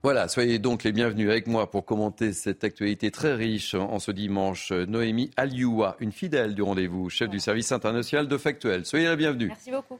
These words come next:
Speaker 1: Je suis ravi de vous accueillir.
Speaker 2: Ravi aussi.
Speaker 1: J'accueille pour la première fois, euh, David Dégouille, chroniqueur à Marianne. Soyez le bienvenu, je suis ravi de vous accueillir aussi.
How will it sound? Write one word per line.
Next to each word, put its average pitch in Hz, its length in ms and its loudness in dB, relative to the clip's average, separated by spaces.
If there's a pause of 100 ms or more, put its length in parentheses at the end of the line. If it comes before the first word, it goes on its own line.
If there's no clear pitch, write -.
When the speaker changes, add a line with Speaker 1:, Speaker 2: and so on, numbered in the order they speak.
(140)
Speaker 1:
Je - 80 -14
suis - 80 2
ravi 117 180 2
de 95 80 -4
vous 95 120 0
accueillir. 85 500 -2
Speaker 2:
Ravi 180 240 -12
aussi. - 180 -16 (240)
Speaker 1:
J'accueille 165 280 2
pour 147 120 0
la 131 60 4
première 175 260 2
fois, 156 360 2
euh, 120 260 4
David 123 340 0 (120)
Dégouille, 160 600 2
chroniqueur 156 540 0
à 117 80 2
Marianne. 143 500 2
Soyez 127 200 2
le 117 40 -4
bienvenu, 120 280 2
je - 60 -10
suis 131 80 2
ravi 123 200 2
de 104 60 -4
vous 104 80 -2
accueillir 101 300 2
aussi. 90 280 -4